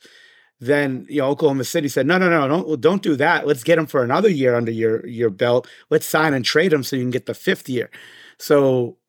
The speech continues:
they ended up, like, getting, like, this big trade exception and then picks out of it where they're gonna lose him for nothing anyway. So that's how Washington's gonna build. They wanted Beal off the books. Now, the problem with getting Beal just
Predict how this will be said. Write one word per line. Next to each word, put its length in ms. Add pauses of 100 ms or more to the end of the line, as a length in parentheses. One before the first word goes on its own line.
(120)
they 300
ended 240
up, 240
like, 300
getting, 400
like, 300
this 200
big 300
trade 280
exception 680 (260)
and 160
then 180
picks 360
out 200
of 120
it 140 (220)
where 100
they're 100
gonna 200
lose 180
him 80
for 100
nothing 300
anyway. 320 (400)
So 120
that's 240
how 480
Washington's 720
gonna 200
build. 460 (360)
They 140
wanted 340
Beal 340
off 280
the 100
books. 540
Now, 180
the 100
problem 480
with 220
getting 300
Beal 340
just 300